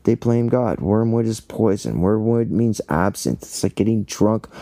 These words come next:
off a poisonous drink. You can buy absinthe in the liquor stores here, and it's strong, man. It's just, it, it just, it, it's drunk. It means you're drunk. It means bitter grief.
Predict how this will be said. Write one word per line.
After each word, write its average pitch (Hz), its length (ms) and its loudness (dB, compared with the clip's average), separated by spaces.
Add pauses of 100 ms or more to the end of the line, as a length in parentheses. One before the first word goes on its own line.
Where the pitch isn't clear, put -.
(180)
off - 260 0 (1000)
a 98 80 0
poisonous 104 760 0
drink. - 480 0
You 107 100 4
can 107 160 0
buy 95 180 2
absinthe 95 460 -2
in 95 80 2
the 92 60 2
liquor 85 280 0
stores 85 400 -2
here, 82 180 0
and 98 100 2
it's 110 140 -4
strong, - 640 -2
man. 92 200 0
It's - 240 -4 (500)
just, - 260 -4 (1080)
it, - 200 -2 (140)
it - 220 -2
just, - 380 -4
it, - 280 -2
it's - 200 -2
drunk. - 440 -2
It - 40 0
means 90 220 0
you're 76 80 -2
drunk. 73 380 -2
It - 280 -20
means 92 160 2
bitter 110 460 2
grief. 85 600 -4